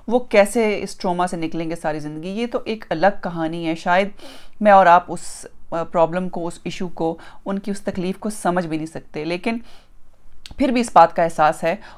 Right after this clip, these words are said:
और मुझे खुशी इस बात की भी है कि सारी कौम, अम, अ, एक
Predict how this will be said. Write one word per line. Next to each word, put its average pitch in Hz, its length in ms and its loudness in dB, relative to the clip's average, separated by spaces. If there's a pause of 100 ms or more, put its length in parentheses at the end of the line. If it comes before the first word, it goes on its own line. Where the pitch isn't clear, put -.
और 190 120 4
मुझे 202 240 -2
खुशी 220 280 -4
इस 233 160 -6
बात 180 220 6
की - 120 -12
भी 170 160 -8
है 170 160 0
कि 190 140 -6
सारी 185 340 -2 (160)
कौम, 180 320 6 (360)
अम, 175 420 -2
अ, 165 180 2
एक - 480 -4